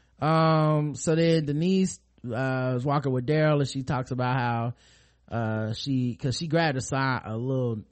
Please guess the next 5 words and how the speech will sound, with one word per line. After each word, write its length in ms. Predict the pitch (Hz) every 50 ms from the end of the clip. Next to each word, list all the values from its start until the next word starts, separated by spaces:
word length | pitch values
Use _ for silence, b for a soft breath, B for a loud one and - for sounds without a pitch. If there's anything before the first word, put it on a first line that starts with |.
| _ _
tag 400 | - - 131 113 117 117 117 113
that 60 | 104 104
said 300 | - 120 110 101 90 90
Dennis 440 | 110 117 110 113 117 113 - - - _ b b b b b b b b b
and, 800 | - 110 113 113 113 110 110 107 107 107 104 101 101 101 98